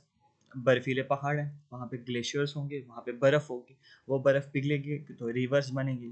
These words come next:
rivers में पानी जाएगा। तो जब rivers में पानी जाएगा तो river भी कहीं जाएगा, तो river जब आगे जाता है तो वो create करते हैं प्लेन्स। क्या create करते हैं? प्लेन्स। अब प्लेन्स जब river create करेगा तो वहाँ पे alluvial deposits होंगे। अब देखो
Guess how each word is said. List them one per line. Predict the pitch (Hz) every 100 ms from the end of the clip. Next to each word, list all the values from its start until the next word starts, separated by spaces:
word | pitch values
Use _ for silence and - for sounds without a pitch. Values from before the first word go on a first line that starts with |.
| 123
rivers | 120 120 -
में | 123
पानी | 127 131 143
जाएगा। | 139 131 123
तो | - _ _ 127
जब | 139
rivers | 127 127 147 151
में | 156
पानी | 139 131
जाएगा | 131 135 139
तो | 135
river | 120 131
भी | 131 147
कहीं | 151 147
जाएगा, | 139 131 135 - _ _ 131
तो |
river | 127 135 160
जब | 160 156
आगे | 120 120 127
जाता | 117 110 -
है | 160
तो | 139
वो | 135 120 -
create | 120 117
करते | - 113 156
हैं | 160
प्लेन्स। | 147 123 95 - - _ _ _ _ -
क्या | 147
create | 147 147 143
करते | 143 180
हैं? | 190
प्लेन्स। | - 120 95 101 - _ - - -
अब | -
प्लेन्स | 147 156 185
जब | 185 165 - 120
river | 123 135
create | 135 123 127
करेगा | - 120 117 143 165 - -
तो | 135
वहाँ | 139 143
पे | 190 - 139
alluvial | 139 151 151 160
deposits | 135 131 117 117 117 -
होंगे। | 110 - _ _ _ _ _ _ _ _ _ _ _ - -
अब | 123
देखो | 120 -